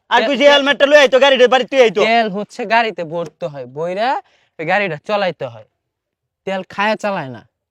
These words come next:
Speaker 2: আমি তেল খায়া কি করুম?
Speaker 1: তে হেলমেটটা লই আইতেন, গাড়িটা বাড়িতে আইতেন, ইডো তো আরেকটু হইলো।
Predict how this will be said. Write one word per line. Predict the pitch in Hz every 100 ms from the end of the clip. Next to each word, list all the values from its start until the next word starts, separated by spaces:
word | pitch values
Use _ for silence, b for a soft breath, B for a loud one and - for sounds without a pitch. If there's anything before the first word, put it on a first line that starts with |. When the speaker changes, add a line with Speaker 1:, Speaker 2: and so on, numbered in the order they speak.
| _
Speaker 2:
আমি | - 196
তেল | 208 262 254
খায়া | 240 196
কি | 180
করুম? | 190 147 120 _ _
Speaker 1:
তে | 208
হেলমেটটা | 254 277 285 247
লই | 294 311
আইতেন, | 277 262 262 247
গাড়িটা | 269 254
বাড়িতে | 254 247 - 262
আইতেন, | 214 220 208
ইডো | 226 254
তো | 277
আরেকটু | 262 202 240
হইলো। | 208 160